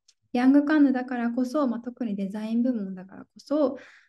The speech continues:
もう制約やしがらみ、実現できるかみたいなところもない中で、純粋にコアアイディアを磨くっていう訓練をたくさんできて、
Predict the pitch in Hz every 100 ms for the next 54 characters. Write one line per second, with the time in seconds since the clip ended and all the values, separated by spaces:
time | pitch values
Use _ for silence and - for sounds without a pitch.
0 | _ 226 208 233 226 220 220 220 214 208
1 | 208 208 208 208 202 202 - 208 220 214
2 | 214 247 233 185 180 180 185 - 208 202
3 | 190 208 269 233 233 196 202 226 214 214
4 | 208 - 226 214 220 226 226 _ _ _
5 | 220 220 220 220 202 190 175 175 180 196
6 | 202 240 240 202 185 - 185 - 208 196
7 | 190 185 190 - - 214 214 233 233 -
8 | 285 269